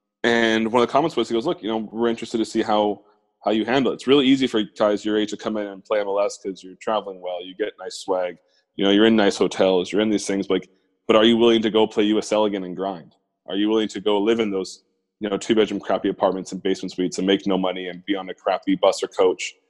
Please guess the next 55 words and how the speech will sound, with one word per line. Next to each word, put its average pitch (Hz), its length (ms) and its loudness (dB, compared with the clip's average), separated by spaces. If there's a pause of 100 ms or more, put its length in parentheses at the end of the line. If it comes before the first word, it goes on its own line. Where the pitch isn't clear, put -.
(380)
you 101 80 0
know, 95 80 4
driving 101 340 6
twelve 101 300 4
hours 98 260 4
to 98 120 -8
a 92 40 -4
game? 92 260 -10
Like, 92 140 -8 (100)
are 101 120 -2
you 113 120 2
willing 107 280 0
to - 120 -14
do 127 200 4
that?" 95 220 -2 (520)
And 110 80 0
in 117 60 2
my 107 100 2
head, 123 200 4
I'm 123 60 0
like, 101 160 -6
"Of 107 100 -16
course 214 420 0
I 107 80 0
am." 85 160 -8
Deep 120 220 -6
down, 120 180 0
I'm 104 80 -2
like, - 320 -12 (120)
"No, 214 540 2 (140)
<laughs> 160 160 0
no, 185 180 2 (220)
I 143 180 2
don't 170 340 -2
wanna 135 300 -2 (160)
do 123 220 -6
that." 101 260 -12 (580)
Um, 117 640 -4 (140)
you 127 100 -2
know, 143 200 -2
and 139 100 -4
that's, 139 320 -6
and 127 80 -6
that's 135 160 -6
the 123 60 -14
thing. 240 140 -6
Like, 117 140 -6
I 110 60 0
know 127 120 -4
guys 127 220 0
like 107 160 -4
Andrew 123 240 -4
Webber, 135 400 -2 (380)
the 104 80 -6
next, 104 340 -6